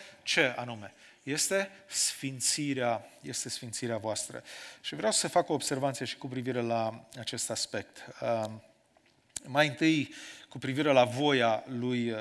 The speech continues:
lui Dumnezeu. Nu au fost, uh, puține situațiile în care am vrut să știu care este voia lui Dumnezeu cu privire la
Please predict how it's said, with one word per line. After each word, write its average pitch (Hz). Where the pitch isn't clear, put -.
lui 117
Dumnezeu. 110
Nu 190
au 160
fost, -
uh, 123
puține 135
situațiile 135
în 120
care 117
am 131
vrut 165
să -
știu 170
care 160
este 139
voia 131
lui 123
Dumnezeu 123
cu 120
privire 147
la 117